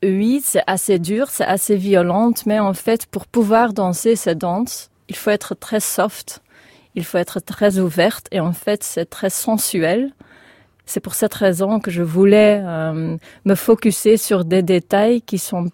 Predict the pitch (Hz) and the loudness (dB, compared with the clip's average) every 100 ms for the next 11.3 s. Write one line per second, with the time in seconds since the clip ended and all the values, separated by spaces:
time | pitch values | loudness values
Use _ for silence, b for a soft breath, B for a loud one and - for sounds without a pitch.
0 | - 208 202 190 - 185 - 185 185 185 | 0 2 2 2 -2 0 0 2 2 2
1 | 185 185 185 B B B B B - 180 | 2 0 -2 B B B B B -2 4
2 | 180 185 - 202 196 - - 196 - 185 | 6 4 4 2 2 -2 -6 -6 -2 0
3 | 185 - 165 - 233 214 202 - 185 180 | 0 0 -2 0 4 6 4 2 -4 -4
4 | 165 165 - 160 170 185 185 151 147 139 | -2 -6 -8 -10 -6 0 2 4 0 -4
5 | - - 180 - 190 196 - 233 - - | -6 -4 -4 2 2 2 -2 -20 -16 -4
6 | 180 - 202 190 180 180 160 156 151 - | -4 0 4 4 6 4 2 0 -2 -4
7 | 156 156 147 165 165 175 165 160 165 170 | -2 -2 0 0 2 2 2 0 0 0
8 | 175 165 160 165 175 - 214 190 202 175 | 0 -2 -4 -6 -8 -2 2 4 4 2
9 | 185 190 202 214 220 - 202 196 202 190 | 0 4 4 4 4 2 -2 0 0 0
10 | 196 180 170 190 220 208 214 180 - 196 | -2 -2 2 2 4 4 2 0 -2 2
11 | 214 226 - | 2 0 -6